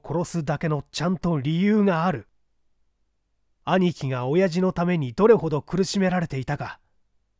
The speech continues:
したがって、親父をどんなに憎んでいたか。ことにあの晩は、母親が怪我までさせられているのだ。母親思いの兄貴が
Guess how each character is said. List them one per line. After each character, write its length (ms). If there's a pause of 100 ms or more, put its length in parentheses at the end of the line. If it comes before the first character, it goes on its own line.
(380)
し 120
た 120
が 60
っ 60
て、 260 (680)
親 300
父 160
を 160
ど 220
ん 120
な 120
に 140
憎 340
ん 80
で 120
い 60
た 140
か。 240 (1300)
こ 140
と 160
に 160
あ 120
の 140
晩 220
は、 240 (600)
母 320
親 240
が 180
怪 160
我 140
ま 100
で 100
さ 140
せ 100
ら 120
れ 80
て 140
い 40
る 80
の 100
だ。 260 (600)
母 320
親 280
思 240
い 60
の 180
兄 180
貴 160
が 200